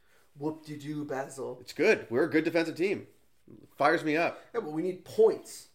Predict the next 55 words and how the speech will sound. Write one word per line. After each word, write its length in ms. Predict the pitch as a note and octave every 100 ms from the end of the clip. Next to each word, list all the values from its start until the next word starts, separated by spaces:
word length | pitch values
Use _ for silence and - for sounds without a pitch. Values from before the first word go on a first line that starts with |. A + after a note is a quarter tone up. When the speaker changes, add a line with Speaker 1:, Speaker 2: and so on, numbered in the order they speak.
| -
Speaker 2:
Yeah, 100 | D#3+
we've 140 | F#3
got 240 | A#3 A#3+ -
scores. 640 | - F#2+ E2+ G#2+ C3 - _ -
Speaker 1:
Fine. 1120 | - F#2+ - _ _ _ _ _ _ _ C#3
Um, 400 | D3 D3 D3 D3
the 60 | D#3
Leafs? 460 | F3 B3+ C4 - - - _ _ _ _ _ - _ _
Speaker 2:
They're 100 | -
good. 280 | - C3 A#2 - _ _ - -
Speaker 1:
Yeah. 120 | F#3
Speaker 2:
<laughs> 60 | A3
That's 140 | -
all 140 | F#3
I 80 | E3+
got. 380 | C#3+ D#3+ E3 -
Speaker 1:
Well, 140 | G#3 G#3+
they 100 | A3+
haven't 240 | C4 F#4+
played 220 | - A3
that 120 | A#3+ A3+
much 160 | A3+
since, 400 | - G#3+ G#3 - -
since 240 | - G3
our 100 | G3+
last 300 | E3+ F3+ F3+
pod. 320 | - F3+ G#3 - - -
Uh, 180 | E3+ E3
Willie's 300 | F#3 F#3+ F#3
still 160 | F#3+ E3+
not 200 | D#3 E3
signed, 220 | C#3+ B2+
so 80 | C3+
I 40 |
hate 220 | D3 C3
that. 220 | - - _ -
Speaker 2:
Bill 120 | A2+
Nye. 240 | A2+ A#2 A2+ - _ _ _ - - - - _ _ _ - -
Speaker 1:
Bill 200 | D#3 F3
Speaker 2:
I 60 | -
have 260 | D#3 -
to 80 | A3
give, 300 | F3 F3 D#3
so 160 | E3 C#3+
I 80 | C#3
was, 200 | C3+ -
I 80 | B2
was 100 | B2
speaking 420 | - C#3+ D3 D3+
to 260 | - B2+ A2+
a 40 |
good 240 | G#2+ A#2+ B2+
friend 280 | C3 B2
of 80 | A2+
ours, 420 | A2 G#2+ A2 -